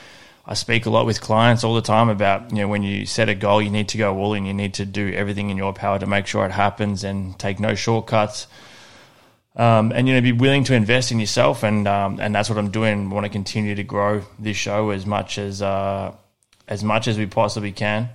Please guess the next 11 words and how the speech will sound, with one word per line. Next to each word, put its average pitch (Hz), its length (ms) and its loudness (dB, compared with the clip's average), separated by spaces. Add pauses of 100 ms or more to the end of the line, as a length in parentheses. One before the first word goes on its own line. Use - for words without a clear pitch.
(140)
And, 101 360 -2
um, 98 400 0
I, 107 340 -8
I 104 40 -8
think - 580 -4
this 107 140 -6
is 107 80 -2
gonna 110 180 4
help. 113 280 2
So, 127 180 2
look, 127 260 0